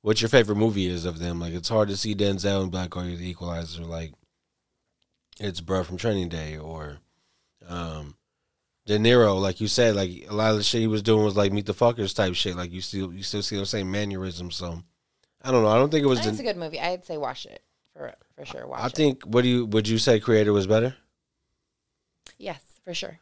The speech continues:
Speaker 1: We watched The Creator as well. That's a movie that I never would have thought that I
Speaker 2: Denzel
Speaker 1: would've
Speaker 2: Washington's son's in there.
Speaker 1: Yeah, John David Washington. Um,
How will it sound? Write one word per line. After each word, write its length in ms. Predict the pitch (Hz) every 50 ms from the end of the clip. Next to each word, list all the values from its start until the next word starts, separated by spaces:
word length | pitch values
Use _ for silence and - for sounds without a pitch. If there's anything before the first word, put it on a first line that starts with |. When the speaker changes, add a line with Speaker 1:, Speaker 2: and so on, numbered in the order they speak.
| _ _ _ _ -
Speaker 1:
We 60 | 95
watched 300 | 98 104 104 104 - -
The 80 | 110 98
Creator 380 | - - 104 101 101 98 101
as 140 | 101 95 85
well. 220 | 90 98 101 98 98
That's 200 | 101 110 - -
a 20 |
movie 260 | 113 110 107 101 101 95
that 140 | 98 95
I 120 | 92 92 90
never 360 | 92 92 95 104 107 107 107
would 120 | 101 101
have 100 | 98 95
thought 220 | - 98 98 92 -
that 280 | 98 95 92 - -
I 40 | 202
Speaker 2:
Denzel 140 | 196 98 104
Speaker 1:
would've 200 | - 190 185 180
Speaker 2:
Washington's 640 | 185 175 180 - - 185 170 190 190 185 180 170
son's 320 | - - - 285 247 - 170
in 100 | 160 156
there. 200 | 151 151 151 151 _
Speaker 1:
Yeah, 320 | - 95 95 98 95 90 82
John 280 | 76 90 95 95 95
David 220 | 92 98 98 95 98
Washington. 680 | 98 95 95 95 95 104 90 - 95 95 98 104 - -
Um, 460 | 85 92 90 87 85 82 80 78 69